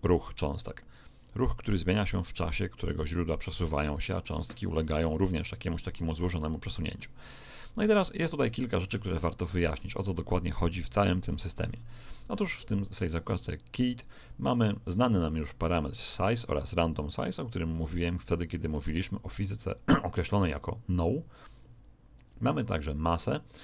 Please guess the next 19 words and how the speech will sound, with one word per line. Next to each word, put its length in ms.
i 60
to 80
nie 100
wymaga, 320
myślę, 220
komentarza. 520
Mamy 220
multiply 600
mass 320
with 180
size, 340
to 60
są 140
wszystko 280
pozostałości 760
z 40
tej 140
fizyki 360
newtonowskiej. 580